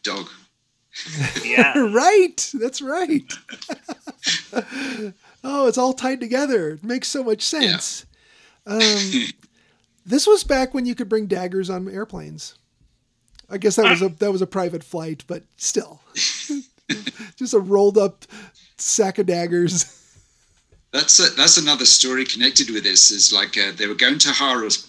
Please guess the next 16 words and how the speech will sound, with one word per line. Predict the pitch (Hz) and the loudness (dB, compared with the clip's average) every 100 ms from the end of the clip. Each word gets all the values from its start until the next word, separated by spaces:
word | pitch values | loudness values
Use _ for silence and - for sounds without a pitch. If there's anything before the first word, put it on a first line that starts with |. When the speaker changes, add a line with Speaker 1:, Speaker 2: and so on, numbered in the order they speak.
| - | -8
Speaker 1:
plane | 127 117 90 82 | 0 0 0 -4
for | - 107 | -8 -4
the, | 98 92 - - | -2 -2 -4 -2
to, | - | -2
for, | - 104 | -2 -6
I | - _ _ _ _ _ | -8 _ _ _ _ _
think | - - - | -12 -8 -4
just | 117 - | 0 0
for | 104 | -2
flying | - 107 110 110 | -6 -4 -2 -2
them | 101 95 | -6 0
to | - 101 95 92 90 | 2 2 -2 -4 -4
Israel, | 110 110 98 82 | -4 -2 -2 -4
maybe. | 82 82 82 80 87 _ _ - | -6 -10 -10 -14 -16 _ _ -10
Speaker 3:
<clears throat> | 190 170 127 | -8 -6 -8
Yeah. | 147 180 147 | -8 -10 -12